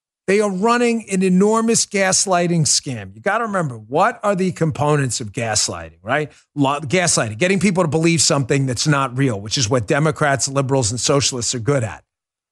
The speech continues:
There was a Russian collusion scandal. How do you get people to believe that? You lie, you lie often. They did that. You lie confidently. They did that too. Intelligence experts say. But you gotta isolate people from the truth. I've said this over and over.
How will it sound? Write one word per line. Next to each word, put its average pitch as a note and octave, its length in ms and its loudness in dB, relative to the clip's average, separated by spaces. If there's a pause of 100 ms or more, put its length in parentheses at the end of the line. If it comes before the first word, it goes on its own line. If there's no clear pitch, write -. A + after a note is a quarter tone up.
(200)
There C#3 80 2
was A#2+ 100 -2
a B2 60 -6
Russian D#3 380 0
collusion D3 420 2
scandal. G#2 400 -6
How F3+ 160 -2
do A3+ 60 0
you A3+ 60 2
get A3 160 0
people G3 200 2
to F#3 60 2
believe D#3+ 240 4
that? A#2+ 160 -8
You B2 140 -4
lie, F3 440 2 (180)
you D#3+ 120 0
lie C#3+ 240 2
often. C#3 480 -2 (240)
They B2 100 -4
did D3+ 220 0
that. F#2+ 240 -8 (180)
You D#3+ 140 2
lie F3 220 2
confidently. C#3+ 680 0
They A2+ 100 -14
did C3+ 200 0
that C#3+ 200 0
too. B2 220 -2
Intelligence D#3 640 -2
experts E3+ 420 0
say. C3 260 0 (300)
But D#3+ 140 0
you F#3 80 2
gotta A#3+ 260 0
isolate G#3+ 460 0
people F3+ 240 -4
from D#3+ 140 0
the D#3 60 2
truth. D3 320 -2 (460)
I've B2+ 100 -2
said A3 220 2
this A3+ 160 2
over G#3 240 2
and G3 80 2
over. G#2+ 260 0